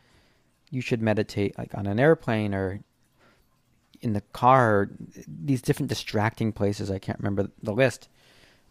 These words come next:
because it trains your attention. It's, it's easier to meditate when you're in a quiet, calm space, and it's very relaxing. And if you can meditate in a distracting space, you're actually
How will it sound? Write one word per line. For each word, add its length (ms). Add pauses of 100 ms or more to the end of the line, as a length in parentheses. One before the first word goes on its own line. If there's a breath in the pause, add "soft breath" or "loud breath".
because 240
it 120
trains 280
your 80
attention. 520 (200)
It's, 360
it's 160
easier 280
to 60
meditate 460
when 120
you're 260
in 180
a 40
quiet, 360
calm 260
space, 340
and 100
it's 120
very 180
relaxing. 720 (840 soft breath)
And 240
if 100
you 100
can 340 (220)
meditate 460
in 80
a 40
distracting 540
space, 380
you're 100
actually 380